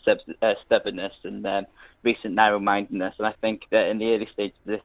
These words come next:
game, it's probably been one of the most fluid, uh, renditions of Sarri ball that we've seen in the second half of this season. So from that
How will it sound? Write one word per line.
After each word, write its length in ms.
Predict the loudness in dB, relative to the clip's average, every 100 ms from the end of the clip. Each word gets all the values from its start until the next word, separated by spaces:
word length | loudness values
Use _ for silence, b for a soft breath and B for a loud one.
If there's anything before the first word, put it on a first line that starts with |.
| _
game, 220 | 2 2
it's 100 | 0
probably 240 | -6 -4 -4
been 300 | -4 -6 -6 B B 0
one 120 | 2
of 60 |
the 60 | 2
most 180 | 0 -2 -6
fluid, 400 | 0 2 4 0 -2 0
uh, 140 | 2
renditions 720 | 2 0 -2 -6 -6 -8 -8 -6
of 160 | -8 -2
Sarri 240 | 2 2 2
ball 140 | -2
that 80 | -2
we've 120 | -4 -4
seen 160 | -4 -2
in 80 | -2
the 100 | -2
second 240 | -4 -4 -2
half 260 | 2 2 -2 _ -20 -20 -2
of 120 | 0
this 140 | 0 -4
season. 400 | -2 -2 0 -4 -2
So 80 |
from 220 | -2 0 2
that 140 | 4